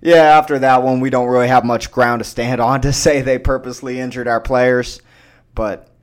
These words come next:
that one was a big blow, losing Baron Morton, because really, the problem is,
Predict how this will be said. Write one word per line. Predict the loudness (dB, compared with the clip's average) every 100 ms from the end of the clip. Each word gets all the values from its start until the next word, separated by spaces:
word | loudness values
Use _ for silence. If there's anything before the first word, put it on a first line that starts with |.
| -20 _
that | 2 6 6 6
one | 2 2 0 -4
was | -4 -4 -4
a |
big | -4 -4 -4
blow, | -2 0 0
losing | -2 -4 -4 -6
Baron | -4 -4 -4
Morton, | -2 -4 -4
because | -8 -8 -6
really, | -2 0 2 0 -4 -18 _ _ _ _ -6
the |
problem | 2 4 4 2
is, | 0 -2